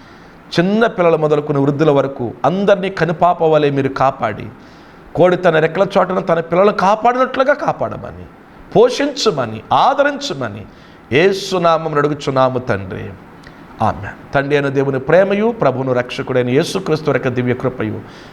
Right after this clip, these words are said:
పరిశుద్ధాత్మ దేవుని అన్యోన్య సహవాసము, సమాధానం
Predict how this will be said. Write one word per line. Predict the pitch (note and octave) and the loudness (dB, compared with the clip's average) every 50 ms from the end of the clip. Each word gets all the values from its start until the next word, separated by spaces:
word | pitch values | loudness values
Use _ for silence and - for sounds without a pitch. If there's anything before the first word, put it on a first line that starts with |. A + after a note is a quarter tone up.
| - - - | -20 -4 -2
పరిశుద్ధాత్మ | C3 D#3+ D#3 - D#3 D3+ B2 C3 C#3 D3 C#3+ - C#3+ B2+ | -2 -2 -2 -6 -8 -6 -2 0 0 0 -2 -4 -8 -6
దేవుని | A#2+ B2+ C#3 C#3+ C3+ C3+ C3 B2 A2+ - - | -2 2 2 2 2 0 -2 -4 -6 -4 -4
అన్యోన్య | A#2 C3+ C#3+ D3 C#3+ C#3+ C#3 C3 | -4 -2 0 0 0 0 0 -2
సహవాసము, | A#2+ - D3 D3 D#3 D#3+ E3 D#3 D#3+ E3+ F3 | -2 -2 -4 0 0 0 0 0 -4 -6 -8
సమాధానం | F3 - - C3+ C3+ C3 B2+ A2+ A#2 A#2 G#2+ G#2+ | -6 -6 -4 0 2 2 2 2 0 -2 -4 -6